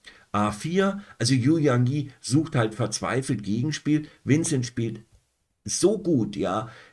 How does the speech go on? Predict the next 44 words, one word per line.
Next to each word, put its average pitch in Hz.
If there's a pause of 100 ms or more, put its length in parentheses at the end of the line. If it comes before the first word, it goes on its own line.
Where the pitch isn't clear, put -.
(100)
Turm 180
H 175
eins 139
auch 113
wieder. 104
Bester 160
Zug 151
am 123
Brett. 104 (220)
A 120
schlägt 120
B 117
drei, 170 (240)
A 113
schlägt 113
B 117
drei, 135 (140)
jetzt 131
E 147
vier. 143
Ihr 156
müsst 202
euch 165
mal 143
vorstellen, 156 (120)
äh, 131
Entschuldigung, 127 (200)
nicht 110
E 101
vier 107
von, 90
von 85
Weiß, 80
von 85
Schwarz. 95 (380)
Ihr 151
müsst 202
euch 165
mal 143
vorstellen, 170
der 110 (680)
weiße 135
E-Bauer 123
steht 123